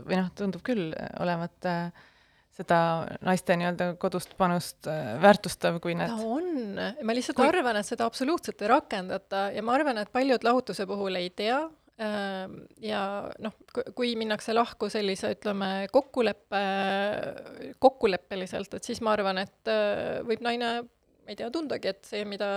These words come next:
Speaker 2: sina teenisid, on ju sinu ja on nagu
Speaker 1: Siis
Speaker 2: õiglane, et telekas jääb sulle ja mina saan need ära söödud leivad ja piimad, äh, nagu enda kaasa. Kui see kohtusse läheb, ma ei tea kusjuures, kui, äh, rangelt seda kohtud tõlgendavad, et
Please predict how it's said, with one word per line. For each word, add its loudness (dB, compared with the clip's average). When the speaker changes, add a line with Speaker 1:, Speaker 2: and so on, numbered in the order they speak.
Speaker 2:
sina -2
teenisid, 2
on -4
ju -2
sinu 0
ja 2
on -8
nagu -4
Speaker 1:
Siis 2
Speaker 2:
õiglane, 4
et -20
telekas 2
jääb -2
sulle 0
ja 0
mina -2
saan -2
need -4
ära 2
söödud -8
leivad -2
ja -8
piimad, -4
äh, -4
nagu -8
enda -6
kaasa. -2
Kui -16
see -6
kohtusse 0
läheb, 2
ma -2
ei -2
tea 2
kusjuures, -2
kui, -6
äh, -2
rangelt -2
seda -6
kohtud -6
tõlgendavad, -4
et -12